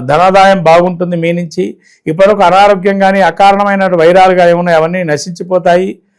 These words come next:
అవన్నీ కూడా మళ్ళీ పొరపచ్చలే ఉండవు. కుటుంబంలో కూడా వీళ్ళకి మంచి,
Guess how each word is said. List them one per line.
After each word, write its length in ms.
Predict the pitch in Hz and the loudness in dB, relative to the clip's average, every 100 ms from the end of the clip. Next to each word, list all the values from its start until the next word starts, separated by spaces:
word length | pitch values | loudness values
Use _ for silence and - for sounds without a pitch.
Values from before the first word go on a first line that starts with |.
| _ - | _ -6
అవన్నీ 280 | 147 170 185 | -2 0 0
కూడా 180 | 196 185 | -2 0
మళ్ళీ 480 | 170 180 185 151 | -2 -2 -2 -2
పొరపచ్చలే 600 | 143 - 170 185 165 175 | -4 -4 -4 -4 -2 0
ఉండవు. 340 | 175 175 180 185 | 0 0 -4 -4
కుటుంబంలో 580 | 185 180 202 208 202 202 | -8 -8 -6 -4 -2 0
కూడా 180 | 202 | 0
వీళ్ళకి 440 | 196 190 180 175 160 | 0 -2 -4 -6 -6
మంచి, 600 | 156 165 196 185 151 | -10 -8 -4 -2 -4